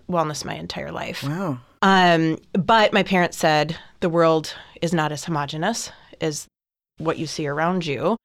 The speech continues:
Speaker 2: Mm-hmm.
Speaker 1: Women can conquer the world. I'm of three girls." They said, "Get out of here and go figure out what it is for you."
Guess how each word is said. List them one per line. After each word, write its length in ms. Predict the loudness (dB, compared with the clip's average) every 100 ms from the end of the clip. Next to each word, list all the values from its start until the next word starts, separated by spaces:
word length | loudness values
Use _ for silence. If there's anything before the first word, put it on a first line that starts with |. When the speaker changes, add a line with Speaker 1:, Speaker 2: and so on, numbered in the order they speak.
| _
Speaker 2:
Mm-hmm. 240 | -6 -4 0
Speaker 1:
Women 280 | 2 2 0
can 120 | -2
conquer 300 | -4 -6 -6
the 100 | -6
world. 420 | -2 2 2 0
I'm 140 | -4
of 100 | -6
three 200 | -8 -10
girls." 420 | -6 -2 0 -2 -6
They 80 |
said, 240 | -14 -14 -10
"Get 120 | -8
out 100 | -8
of 60 | -8
here 120 | -8
and 100 | -10
go 80 | -12
figure 280 | -12 -10
out 80 | -8
what 100 | -10
it 120 | -10
is 140 | -12 -12
for 140 | -8
you." 180 | -8 -10